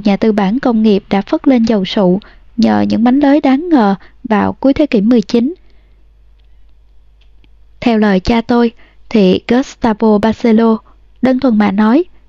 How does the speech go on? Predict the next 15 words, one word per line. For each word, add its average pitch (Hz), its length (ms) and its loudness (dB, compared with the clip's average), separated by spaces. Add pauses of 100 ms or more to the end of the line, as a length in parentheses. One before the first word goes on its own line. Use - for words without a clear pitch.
(140)
giàu 202 360 0
nứt 254 220 0
đố 233 260 0
đổ 202 220 0
vách, 285 240 -2 (680)
và 214 280 0
cửa 208 160 -2
hàng 247 240 0
sách 311 240 -2
nguyên 262 300 2
nga 254 220 2
của 226 160 -2
ông 254 220 -2
ta 240 360 0 (300)
lập 220 200 0